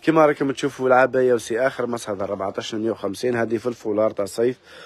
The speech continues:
موديل راها ما شاء الله. الموديل الم-، ال-، ال-، العلامه التجاريه تاع البيتكوين غنيه عن التعريف. راهم ما شاء الله، شوفي ظهرها كيفاه،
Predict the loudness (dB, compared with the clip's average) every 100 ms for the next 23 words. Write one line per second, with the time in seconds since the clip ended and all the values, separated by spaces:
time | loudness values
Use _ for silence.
0 | -14 0 4 6 6 4 0 -2 -2 -2
1 | -2 0 0 0 -2 -2 -2 -4 -6 -8
2 | -6 -4 -2 -2 -2 -4 -4 -6 -8 _
3 | -8 -2 0 0 0 -4 -6 -2 -2 -2
4 | -4 -2 -2 -2 -8 -6 -4 -4 -4 -2
5 | -2 -4 -4 -6 -6 -4 -6 -8 _ -20
6 | -20 -20 -20 _ _ -2 -2 0 -2 -4
7 | -4 -6 -2 -2 -2 -4 -4 -4 -4 -4
8 | -6 -8 -8 -6